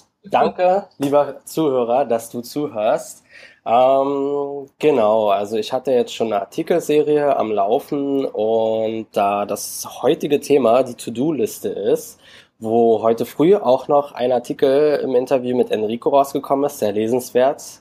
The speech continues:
Speaker 2: guck's dir auf jeden Fall mal an, geht's heute, wie gesagt, um die To-Do-Liste. Ich hatte ein paar Fragen an den André gestellt,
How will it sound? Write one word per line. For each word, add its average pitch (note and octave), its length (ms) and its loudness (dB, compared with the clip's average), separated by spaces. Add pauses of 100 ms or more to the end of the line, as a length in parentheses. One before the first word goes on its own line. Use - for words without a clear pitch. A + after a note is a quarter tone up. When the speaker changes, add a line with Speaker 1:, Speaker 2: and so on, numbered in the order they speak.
(180)
Speaker 2:
guck's A#2+ 240 -4
dir A#2 100 2
auf G#2+ 100 -2
jeden B2+ 140 -2
Fall A#2+ 100 -2
mal G#2+ 120 0
an, B2 220 -2 (420)
geht's F3 340 0
heute, D3 240 2
wie C#3 80 4
gesagt, B2 300 0
um B2+ 80 0
die B2 120 0
To-Do-Liste. A#2 760 -2
Ich - 140 -10
hatte C3 180 0
ein D3 100 0
paar D3 160 -2
Fragen C#3+ 580 0
an B2 140 0
den A#2+ 140 2
André B2 300 0
gestellt, A2+ 680 -2